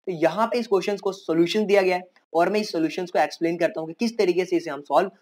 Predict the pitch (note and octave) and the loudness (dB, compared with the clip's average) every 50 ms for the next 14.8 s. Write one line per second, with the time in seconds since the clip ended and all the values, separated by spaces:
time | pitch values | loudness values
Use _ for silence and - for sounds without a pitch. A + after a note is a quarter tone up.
0 | _ _ - - E3+ D#3 - - C3 A2+ - A#2+ A2+ - _ _ _ _ _ - | _ _ 0 2 2 2 0 -2 -10 -10 -10 -14 -14 -16 _ _ _ _ _ -16
1 | - - A#3+ A3+ A3+ - - C#4 - C#4 A#3+ A3 G#3+ A3 A#3 - - _ _ _ | -6 -2 -2 -2 -2 -2 -6 -2 0 0 2 2 2 0 0 -2 -8 _ _ _
2 | - D#3 D#3 F3+ F#3 F#3 G#3 B3+ A#3+ G#3+ A3+ A3 G3 A#3+ A#3 G#3+ G#3 A3 G#3+ F3+ | -10 0 4 4 6 6 4 2 2 2 0 0 2 2 2 2 2 2 0 0
3 | F#3 F#3 F#3+ F#3+ G3 F#3 F#3 G3 F#3+ G3 F#3 F#3+ G3 F#3 F#3+ F3 E3 F3 E3+ F3+ | 0 0 0 2 4 4 2 2 2 0 -2 -2 -2 -2 -2 -2 0 2 2 4
4 | F3 F3+ E3+ E3+ E3+ - G#3 G3+ F3+ E3+ - G3 F3 F#3+ F#3 F#3 E3+ E3 E3+ F3 | 4 6 4 2 2 -2 -4 -4 -4 -4 -4 -4 -4 -4 -4 -2 -2 -4 -4 -4
5 | E3+ D#3+ C#3+ C#3 D#3 D#3 D#3 D#3+ D3 D3 - - D3 D3 D3 - C#3 C#3 C#3 D3 | -4 -4 -4 -4 -4 -6 -8 -8 -10 -10 -8 -6 -4 -4 -4 -4 -6 -8 -8 -8
6 | D3 - - D3+ D3 - - D3 D3 D3+ - - C3 B2+ C3+ C#3+ D3 - C#3 C3+ | -10 -10 -8 -8 -8 -8 -8 -8 -8 -8 -8 -8 -8 -8 -8 -10 -12 -10 -8 -10
7 | C#3 - - C#3+ C#3 C3+ - - B2 B2 A#2+ A#2 A2+ _ _ _ _ _ _ _ | -10 -8 -10 -10 -12 -10 -8 -8 -8 -8 -10 -12 -16 _ _ _ _ _ _ _
8 | _ - - B3+ C4+ C4 B3+ C4 A#3+ B3+ G3+ F3 F3+ G#3+ A3 A3 G#3 E3 D#3+ F3 | _ 0 0 2 2 2 0 0 2 2 0 2 2 2 0 0 -2 -4 -4 -2
9 | G3+ G3 F#3 E3 C#3+ A#2+ A#2 _ _ _ _ _ - - F#3+ A3 G#3+ - A#3 A3 | -2 -2 -2 -2 -4 -8 -12 _ _ _ _ _ -2 0 0 2 2 0 -4 -2
10 | A#3+ B3 A#3 A#3+ A3+ G#3+ G#3+ G#3+ G#3+ - G#3 G3 F#3+ G3+ F#3+ - - G#3 G3+ F3 | -2 -2 -2 0 0 2 0 0 2 2 2 2 0 0 -2 -4 -2 -2 -2 0
11 | E3+ F#3 G#3+ A3 G#3+ G3+ G3+ G3+ F#3+ F3+ E3+ - G3 G3 F#3+ - _ _ - G3 | 0 0 0 2 2 0 0 0 -2 -2 0 2 2 0 0 -2 _ _ -6 -4
12 | G3 G3 C#3+ C3 A#2+ - - - _ _ _ _ _ _ _ _ _ _ _ _ | -2 0 0 0 -2 -4 -10 -20 _ _ _ _ _ _ _ _ _ _ _ _
13 | _ _ _ _ _ _ _ _ _ _ _ _ _ _ _ - F3+ G3 A3+ A#3 | _ _ _ _ _ _ _ _ _ _ _ _ _ _ _ -6 -2 0 2 4
14 | A3 G#3+ G#3+ G3+ F#3 G#3 G3+ G#3 F3 D3+ C#3+ B2 A#2 - - | 4 2 2 2 4 2 2 2 0 -2 -4 -4 -6 -10 -18